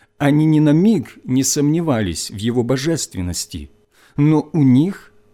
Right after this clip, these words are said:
чисто умственная вера. Она не меняет их жизни. Их погибель определена, и потому они трепещут.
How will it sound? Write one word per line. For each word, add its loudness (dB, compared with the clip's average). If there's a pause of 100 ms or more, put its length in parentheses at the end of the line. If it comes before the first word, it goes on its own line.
(180)
чисто -6 (140)
умственная -4
вера. -6 (960)
Она 2
не 4
меняет 0 (100)
их -4
жизни. -8 (540)
Их -4
погибель -2 (380)
определена, -4 (380)
и -2
потому -2 (300)
они 0
трепещут. -6